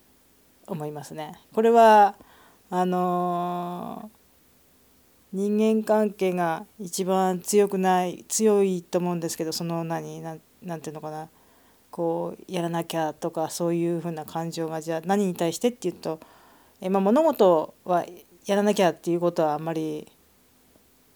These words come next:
こう、苦にはなったりしないんだけど、人とのつながりだっ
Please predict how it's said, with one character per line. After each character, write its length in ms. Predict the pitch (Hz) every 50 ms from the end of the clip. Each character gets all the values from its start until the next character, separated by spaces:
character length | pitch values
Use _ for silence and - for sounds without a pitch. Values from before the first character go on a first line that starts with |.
| _ _
こ 380 | - - 175 170 165 160 156 160
う、 40 | _ -
苦 140 | - - 247
に 100 | 214 196
は 80 | 165 160
な 80 | 165
っ 80 | 170 -
た 80 | -
り 80 | 156 147
し 140 | - - 165
な 120 | 165 165
い 100 | 160 156
ん 60 | 151
だ 120 | 143 139 139
け 80 | 147
ど、 520 | 143 151 151 151 147 143 143 139 139 139 - _ _ _ _ _ _ _ _ _ _ _ _ _ _ _ _ _ _ _
人 220 | - - - 226
と 100 | 226 220
の 140 | 208 196 185
つ 160 | 180 - -
な 140 | 170 170 170
が 120 | 170 170 165
り 180 | 165 165 165
だ 100 | 160 160
っ 80 | 160